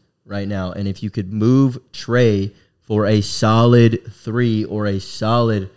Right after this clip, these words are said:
four, I think the point guard on our team could take a little bit of a back seat. I'm not, I, I've loved Trey since he got to Atlanta,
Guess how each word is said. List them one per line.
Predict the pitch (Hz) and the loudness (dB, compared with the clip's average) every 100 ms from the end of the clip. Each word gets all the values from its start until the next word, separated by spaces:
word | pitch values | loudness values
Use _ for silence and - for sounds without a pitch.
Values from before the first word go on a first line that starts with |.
| _ _ _ _ | _ _ _ _
four, | - 147 117 101 90 | -2 0 2 0 -2
I | 101 | -4
think | - 123 120 | -2 -4 -4
the | 104 | -8
point | - - 175 156 | -10 -6 -4 0
guard | 117 110 107 | 2 2 2
on | 101 107 | 0 0
our | 101 | 0
team | 95 113 107 101 95 _ _ - | -2 -2 -2 -2 -6 _ _ -8
could | 101 | -2
take | 113 | 0
a | 104 | 0
little | 104 120 131 | 0 0 2
bit | 131 | 0
of | 120 | 0
a | |
back | 110 110 101 | 0 0 -2
seat. | - 107 92 _ _ _ _ | -6 -8 -8 _ _ _ _
I'm | 127 | -2
not, | 185 139 - | 0 0 -4
I, | 113 160 143 - _ - | 0 0 0 -6 _ -2
I've | 127 160 113 | 0 0 -2
loved | 113 120 104 | 2 2 2
Trey | 123 120 | 2 2
since | 120 107 | 0 -4
he | |
got | 101 113 110 | -4 -4 -4
to | 117 | -6
Atlanta, | 95 87 107 107 95 | -8 -4 -2 -2 -6